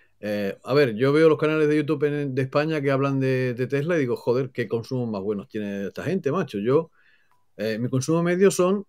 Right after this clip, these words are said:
eh, yo no sé si es que mienten ellos o si es que se mienten a ellos mismos, porque, claro, una cosa es lo que yo consumo durante la conducción, que ahí no puedo discutir, yo tengo entre doce y trece kilovatios hora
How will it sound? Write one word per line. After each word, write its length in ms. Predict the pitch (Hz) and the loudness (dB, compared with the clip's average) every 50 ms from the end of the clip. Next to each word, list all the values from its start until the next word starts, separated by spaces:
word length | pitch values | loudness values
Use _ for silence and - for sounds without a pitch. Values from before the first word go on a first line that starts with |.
| _ _ - | _ _ -10
eh, 160 | - 117 117 - | -8 -6 -6 -4
yo 140 | - 131 151 | 0 0 2
no 80 | 175 185 | 2 2
sé 80 | 185 | 2
si 80 | 156 139 | 0 0
es 60 | 135 | 0
que 100 | 143 131 | 0 2
mienten 360 | 131 139 139 131 135 127 135 | 2 2 2 2 2 2 2
ellos 360 | 147 160 165 196 208 214 - | 2 2 4 2 2 2 0
o 80 | - 127 | -4 -6
si 80 | 117 131 | -6 -6
es 20 | |
que 80 | - 127 | -4 -2
se 100 | 127 131 | 0 0
mienten 260 | 131 123 110 123 120 | 0 0 -2 -2 -2
a 40 | 110 | -2
ellos 140 | 110 110 | -2 -2
mismos, 320 | 113 160 202 190 139 113 - | 0 2 0 2 0 -2 -2
porque, 320 | - 127 117 120 123 113 101 | -4 -4 -2 0 -2 -2 2
claro, 300 | - 160 156 131 104 - _ _ - _ _ - | 2 2 4 2 0 -2 _ _ -20 _ _ -4
una 180 | - 160 175 165 | -2 0 0 2
cosa 360 | 185 185 165 - 175 170 165 | 2 2 2 4 6 6 6
es 100 | 147 110 | 6 4
lo 100 | 120 113 | 0 -4
que 120 | 104 120 | -2 0
yo 100 | 123 139 | -2 0
consumo 480 | 139 151 135 - 165 160 139 120 101 - | 0 -2 -2 -2 -2 -2 -2 -2 -4 -4
durante 320 | 101 120 127 131 135 135 143 | -6 -4 -2 0 0 0 0
la 120 | 127 120 | 0 0
conducción, 560 | 127 143 143 139 131 - 170 190 226 262 - _ _ | 0 0 -2 -2 -2 0 2 2 2 0 -6 _ _
que 100 | - 117 | -6 -2
ahí 320 | 101 107 113 123 120 107 95 | 0 2 2 2 0 -2 -4
no 160 | 107 117 107 | -6 -6 -6
puedo 160 | 101 113 113 | -2 -2 -2
discutir, 420 | 117 - - 127 110 151 175 190 | -2 -2 -4 -4 0 0 0 2
yo 100 | 160 135 127 | 2 0 0
tengo 200 | 123 117 120 120 | 0 -2 -2 -4
entre 260 | 110 98 - 117 117 | -4 -6 -6 -4 0
doce 440 | 117 135 143 135 - 120 107 101 - - | 0 0 0 0 0 0 0 0 -2 -6
y 100 | 117 104 | -8 -4
trece 380 | - 135 143 147 135 - 104 | 0 2 2 2 2 0 -8
kilovatios 460 | 104 110 113 113 117 104 - 101 - 131 | -6 -2 -2 -2 -2 -4 -6 -8 -8 -4
hora 240 | 120 110 85 73 | -4 -4 -4 -6